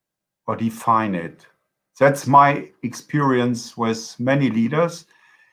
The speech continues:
And I must say, there are not that many true leaders I have met. I've met very, uh, many people across all continents in,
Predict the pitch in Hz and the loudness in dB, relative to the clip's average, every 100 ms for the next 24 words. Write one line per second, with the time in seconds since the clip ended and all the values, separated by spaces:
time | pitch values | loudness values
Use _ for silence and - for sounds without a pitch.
0 | _ - 147 143 160 214 - - 160 170 | _ -2 2 6 6 6 0 -2 4 4
1 | 196 190 127 - _ _ _ _ _ _ | 4 2 -2 -12 _ _ _ _ _ _
2 | _ _ _ _ _ _ _ _ _ _ | _ _ _ _ _ _ _ _ _ _
3 | _ _ _ _ _ _ _ _ _ _ | _ _ _ _ _ _ _ _ _ _
4 | _ _ _ _ 127 135 - 165 151 143 | _ _ _ _ -2 0 2 2 0 2
5 | 170 180 - 147 151 151 131 143 147 139 | 2 0 -6 0 0 0 -2 -2 -2 -6
6 | - 139 135 131 135 131 104 - 98 98 | -8 -4 0 0 0 -2 -4 -4 -10 -10
7 | - 101 120 123 123 - 117 127 131 - | -10 -8 -2 -2 -2 -8 -2 0 0 -2
8 | 131 131 120 113 - - - - - 120 | 0 0 0 -2 -4 -12 -12 -12 -10 -4
9 | 123 117 110 117 117 117 113 110 - 123 | 2 2 2 0 0 0 -2 -2 2 2
10 | 123 - - - 143 131 127 123 123 123 | 2 -6 -14 -6 0 2 2 0 2 2
11 | 117 120 120 117 110 - | 2 4 2 0 -4 -6